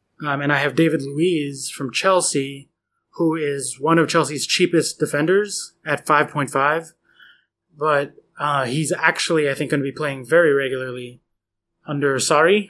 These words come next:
So I think he, that's a clear place to me where someone is undervalued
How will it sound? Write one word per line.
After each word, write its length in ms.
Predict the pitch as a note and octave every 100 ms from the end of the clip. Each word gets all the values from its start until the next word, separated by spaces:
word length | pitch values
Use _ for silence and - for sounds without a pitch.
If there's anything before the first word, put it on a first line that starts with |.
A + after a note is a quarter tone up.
| -
So 240 | - D#3
I 80 | D3
think 160 | D#3 -
he, 120 | D#3
that's 280 | C#3+ D#3+ D#3+
a 360 | D3+ C#3 C3+ B2 _ _ _ _
clear 580 | - - F#3 F3+ D#3+ D3 C#3+
place 280 | - E3+ D#3
to 80 | -
me 120 | D#3+
where 120 | D3+ C3+
someone 260 | D3 C#3+
is 80 | C3
undervalued 600 | C3+ B2+ C3 C#3 D#3+ D#3+